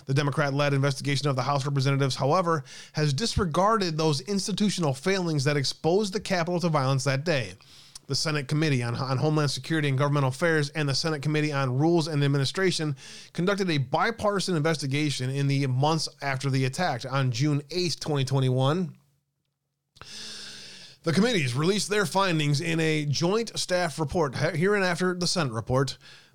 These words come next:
This report supplements the Senate report and provides findings from the perspective of the House of Representatives regarding those areas of inquiry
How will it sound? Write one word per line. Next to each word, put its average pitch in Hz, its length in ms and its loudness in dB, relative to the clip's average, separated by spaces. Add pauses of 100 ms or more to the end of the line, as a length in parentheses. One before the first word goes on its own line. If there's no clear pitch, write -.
This 151 240 2
report 151 320 2
supplements 147 500 0
the 127 120 -2
Senate 143 240 -2
report 151 420 0
and 143 180 -2
provides 143 440 0
findings 175 560 0
from 156 80 -4
the 151 80 -2
perspective 165 440 0
of 156 120 0
the 143 60 2
House 170 200 2
of 165 60 -6
Representatives 165 580 0
regarding 143 400 0
those 190 380 0
areas 147 580 0
of 143 180 -2
inquiry 131 600 0